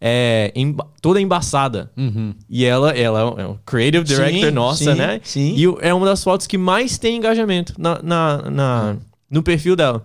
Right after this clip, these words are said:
Speaker 2: É.
Speaker 1: Por quê? Essa geração quer o real.
Speaker 2: É. Na, na verdade, não é essa geração, Mateus. Somos
Speaker 1: Hum.
Speaker 2: nós. Você prefere se relacionar com alguma coisa que você não confia? Você quer ver? E eu acho que isso aqui que eu vou falar vai gerar,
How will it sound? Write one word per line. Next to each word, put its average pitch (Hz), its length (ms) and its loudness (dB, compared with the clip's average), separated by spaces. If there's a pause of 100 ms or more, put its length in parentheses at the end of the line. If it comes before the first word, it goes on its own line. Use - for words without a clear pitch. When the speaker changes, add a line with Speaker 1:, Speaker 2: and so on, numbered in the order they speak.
Speaker 2:
É. 117 200 -6 (680)
Speaker 1:
Por 233 300 -2
quê? 151 340 -2 (560)
Essa 151 240 0
geração 156 640 0 (140)
quer 139 260 0
o 147 120 0
real. 131 580 -2
Speaker 2:
É. 117 60 -14 (360)
Na, 196 200 -2
na 208 160 -2
verdade, 196 420 0
não 196 140 -4
é 180 80 0
essa 190 200 -4
geração, 185 600 -4
Mateus. 147 340 -4
Somos 143 340 0
Speaker 1:
Hum. 139 60 -2
Speaker 2:
nós. 139 280 -2
Você 180 140 -2
prefere 208 640 -4 (220)
se - 180 -4
relacionar 147 800 0
com 143 180 -4
alguma 127 380 -2
coisa 120 480 -2
que 127 240 -6
você 131 500 -4
não 143 280 0 (160)
confia? 151 640 -10 (340)
Você - 140 -4
quer 196 160 0
ver? 202 320 0
E 185 120 -6
eu 240 160 4
acho 240 220 0
que 247 80 -12
isso 214 160 -6
aqui 185 220 -10
que 190 80 -2
eu - 40 0
vou 151 120 0
falar 160 280 0
vai 180 200 2
gerar, 151 560 0